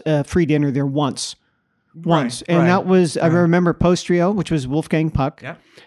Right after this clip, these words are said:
Speaker 1: Uh, Canaletto, which was owned by, uh,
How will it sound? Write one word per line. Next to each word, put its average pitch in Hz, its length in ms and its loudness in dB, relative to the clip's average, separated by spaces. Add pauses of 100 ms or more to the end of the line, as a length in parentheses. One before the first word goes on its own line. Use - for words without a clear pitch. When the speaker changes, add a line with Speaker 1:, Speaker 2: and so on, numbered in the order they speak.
(140)
Speaker 1:
Uh, 160 140 4
Canaletto, 185 880 4
which 156 340 0
was 156 400 2
owned 160 380 4
by, 143 560 2
uh, 135 320 -2